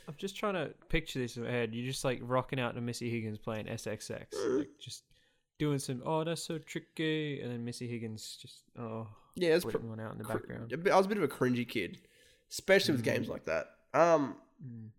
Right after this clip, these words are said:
Speaker 2: I used to play a lot of, um, the, 'cause, you know, I'm, obviously I'm a big wrestling fan, as we all know, all my, all my big fans know, and I used to play a lot of the,
Speaker 1: Scripted.
Speaker 2: uh, fuck you.
Speaker 1: Oh, whew.
Speaker 2: Um, and I used to play a lot of the, the video games, and some of the older ones are just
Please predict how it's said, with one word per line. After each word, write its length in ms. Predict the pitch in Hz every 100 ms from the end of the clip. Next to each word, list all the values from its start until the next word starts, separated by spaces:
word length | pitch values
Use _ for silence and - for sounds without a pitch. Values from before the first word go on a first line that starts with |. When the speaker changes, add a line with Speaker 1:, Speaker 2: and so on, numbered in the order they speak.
| _ _ _ -
Speaker 2:
I 80 |
used 120 | 415 427
to 40 |
play 160 | 427 370
a 40 |
lot 100 | 269
of, 160 | 175 143
um, 540 | - 151 135 117 90 131
the, 460 | 139 131 120 120 - _ _ -
'cause, 120 | 240
you 60 | 247
know, 220 | 156 151
I'm, 140 | 156 170
obviously 400 | 151 165 160 147
I'm 20 |
a 40 | 127
big 200 | 127 127
wrestling 320 | 127 131 127
fan, 300 | 123 110 147
as 140 | 160
we 120 | 180 160
all 200 | 147 135
know, 360 | 123 123 143 143 -
all 200 | 139 143
my, 220 | 135 123 - -
all 100 | 135
my 80 |
big 200 | 127 131
fans 300 | - 127 127 135
know, 260 | 123 131 - - - -
and 100 | -
I 40 | 156
used 80 | 190
to 40 |
play 220 | 185 165
a 80 | 131
lot 160 | 135 135
of 80 |
the, 60 | 127
Speaker 1:
Scripted. 340 | 131 135 127 120
Speaker 2:
uh, 200 | 135 -
fuck 380 | - 240 - -
you. 40 |
Speaker 1:
Oh, 200 | 170 107 - -
whew. 100 | 208
Speaker 2:
Um, 420 | 165 180 170 165 - -
and 300 | 165 170 -
I 60 | 170
used 120 | 190
to 60 | -
play 120 | 175
a 20 |
lot 160 | 143 135
of 180 | 120
the, 140 | 120 117
the 120 | 131
video 280 | 139 208 185
games, 320 | 127 78 71
and 80 | 143
some 140 | 233
of 60 | 277
the 60 | 147
older 300 | 139 202 160
ones 340 | 113 98 -
are 80 | 98
just 380 | 113 82 -